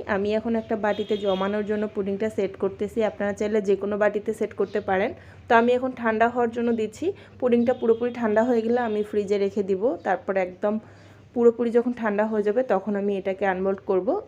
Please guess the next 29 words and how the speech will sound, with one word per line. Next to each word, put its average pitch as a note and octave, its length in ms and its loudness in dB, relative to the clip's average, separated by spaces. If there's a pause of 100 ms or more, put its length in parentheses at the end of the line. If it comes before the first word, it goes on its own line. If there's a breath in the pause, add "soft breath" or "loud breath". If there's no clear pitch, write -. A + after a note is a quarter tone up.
তো G#3+ 80 2 (180)
এখন G#3+ 340 0
আমার G#3+ 280 0
পুডিংটা G3+ 400 0 (540 loud breath)
একদম A#3 360 4
সেট A3+ 280 2
হয়ে A3+ 160 4
গিয়েছে A3+ 360 0
আর A#3+ 140 2
জমে G3 260 0
গিয়েছে, G#3+ 400 2
ঠান্ডাও G3+ 360 0
হয়ে A3 240 2
গিয়েছে। G#3+ 400 0 (140)
তো A#3 60 0
আমি G3+ 220 4
এখন G#3+ 200 -4
আলমো-, F#3 460 -2
আনমোল্ড G3+ 420 0 (100)
করতে G#3+ 320 0
যাচ্ছি F#3+ 440 -2
আর F#3+ 160 2
কি। A#3+ 100 -2 (600 loud breath)
তো B3 80 6 (120)
আমি B3 220 4
কিন্তু D4 240 0
এই A#3+ 200 6
কাজটা B3 240 0
ভালো G#3+ 260 0